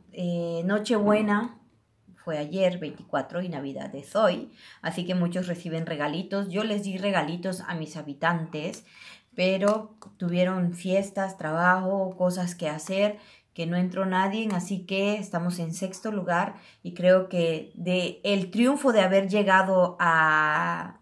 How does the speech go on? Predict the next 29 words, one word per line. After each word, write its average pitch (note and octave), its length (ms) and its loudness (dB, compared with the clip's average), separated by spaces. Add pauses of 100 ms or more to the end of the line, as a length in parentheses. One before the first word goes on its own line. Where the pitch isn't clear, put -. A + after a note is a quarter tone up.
Liga G3+ 460 2
Diamante F#3+ 800 0 (800)
se - 180 -2
nos F3 240 4
vino F#3 300 2
abajo, D#3+ 360 4
mis D3+ 260 -10
amores, C#3+ 360 -6
se F3 120 -6
nos E3+ 220 -4
vino G3 220 2
abajo, G#3+ 720 6 (100)
terrible, G3 680 -2
así F3+ 400 -2
que A3 380 0 (720)
voy E3+ 200 4
a D3+ 60 2
llorar E3+ 460 6
porque F3+ 260 -2
Chloe F#3 380 4
ya G3 180 8
se C4+ 220 0
va F#3+ 520 6
y E3+ 120 -4
yo E3 180 -2
pues F#3 180 0
ayer D3 440 -4
también C#3+ 500 -6 (540)
salí, D#3 560 -8